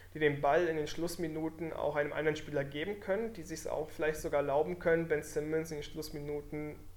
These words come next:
ähm, runterzunehmen, eben damit dieses Hacker Simmons nicht passiert. Ähm, welches Team mir da noch im Kopf schwebt, ja, werde ich gleich auflösen. Erstmal möchte ich noch kurz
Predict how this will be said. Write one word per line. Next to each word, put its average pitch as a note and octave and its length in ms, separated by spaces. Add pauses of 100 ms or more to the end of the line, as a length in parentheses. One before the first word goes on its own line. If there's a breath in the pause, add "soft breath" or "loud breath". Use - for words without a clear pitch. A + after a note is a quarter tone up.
(100)
ähm, C#3+ 300
runterzunehmen, C#3 1200 (480 loud breath)
eben D#3 220
damit D3+ 380
dieses C#3+ 340
Hacker C#3+ 220
Simmons C#3+ 420
nicht C#3+ 180
passiert. - 500 (1000 loud breath)
Ähm, D#3 300 (1000)
welches F3+ 400
Team F#3+ 340 (100)
mir F3 300
da F3+ 480
noch E3 320
im - 180
Kopf F#3 240
schwebt, F#3 680 (480)
ja, D#3 260
werde D3+ 200
ich - 260
gleich C#3+ 340
auflösen. D#3 480
Erstmal D#3 320
möchte D3+ 220
ich - 80
noch D3+ 220
kurz - 580